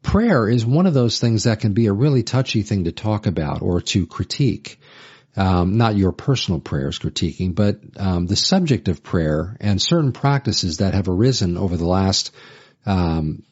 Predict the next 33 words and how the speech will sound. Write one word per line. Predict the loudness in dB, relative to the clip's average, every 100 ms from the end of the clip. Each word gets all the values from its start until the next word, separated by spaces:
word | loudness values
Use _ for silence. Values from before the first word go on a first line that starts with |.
| _ -6
years | 0 2 2 0 -2
that, | -4 0 0 -2 -6 -6
um, | -2 0 0 -2 -6 -12 -20 -20 _ _ _ _ _ _
uh, | -2 -2 -2 -6 -10 _ _ -6
that | 0 2 2 -2
take | -2 0 2
a |
very | 2 2 2
different | 2 2 0 -2
tack | -2 0 0 -4 -10 -20 -4
on | 0 2 2 0 -4 _ _ _ _ _
how | -4 0 0
to | 0
pray, | -4 -4 -4 -4 -6 -8 _ _ _ _ _ _ _
uh, | -4 -2 0
how | 0
to | 0
pray | 2 0
specifically | 0 -2 -2 0 0 0 0 0
for | -2
certain | 0 0 0 -2
things, | 0 0 0 -2 -4 -6 -12 -20 -20 -20 -20 _ _
um, | -2 0 2
the | 0 -4
posture | 0 0 2 0 0
that | 2 0
we | -2
come | -2 -2 -2
to | -2
God | -4 -4 -4
in | -6 -8
prayer | -4 -2
with, | -2 -2 -4 -6 -18